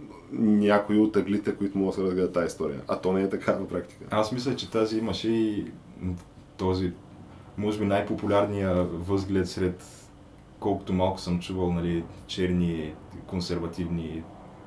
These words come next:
Speaker 2: коментатори в сащ, е, че, а, а това, срещу което те се обявяват, е именно е тая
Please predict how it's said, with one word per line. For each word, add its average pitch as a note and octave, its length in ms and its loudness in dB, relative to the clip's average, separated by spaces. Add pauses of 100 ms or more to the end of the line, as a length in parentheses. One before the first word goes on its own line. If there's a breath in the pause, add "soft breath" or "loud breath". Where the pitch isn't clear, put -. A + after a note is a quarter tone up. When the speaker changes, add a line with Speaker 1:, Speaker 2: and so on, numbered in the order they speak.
(140)
Speaker 2:
коментатори E2+ 540 -2
в D#2 120 -4
сащ, - 420 -4 (1000 loud breath)
е, G#2 140 2
че, A2+ 520 4
а, F#2 400 2 (580)
а G2+ 100 -6
това, G#2+ 220 0
срещу A2 340 -4
което G#2+ 220 0
те G#2+ 140 -2
се G#2 140 -4
обявяват, F#2+ 480 2
е G#2+ 220 4 (200)
именно G#2 640 0
е F2+ 140 0
тая F#2 440 2